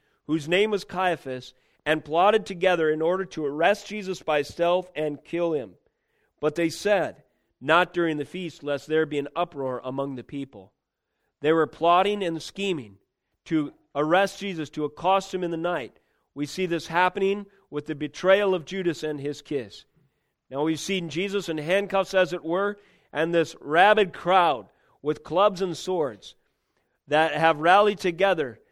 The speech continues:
and in a, a blind rage. And now they have led him where? They've led him to the place we just read of.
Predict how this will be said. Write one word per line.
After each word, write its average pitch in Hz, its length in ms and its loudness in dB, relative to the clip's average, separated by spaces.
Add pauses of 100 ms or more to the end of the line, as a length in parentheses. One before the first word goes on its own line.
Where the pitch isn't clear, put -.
(420)
and 165 300 2
in 185 200 0
a, 160 220 2
a 147 200 -2
blind 190 480 0
rage. 175 460 2
And 151 140 -2
now 196 200 4
they 196 140 0
have 156 120 2
led 170 220 2
him 156 180 -2
where? 190 420 2 (320)
They've 139 160 -4
led 175 180 2
him 202 120 -2
to 165 100 -10
the 160 80 -4
place 185 400 2
we 156 160 -4
just 156 320 -10
read 160 240 0
of. 107 220 -10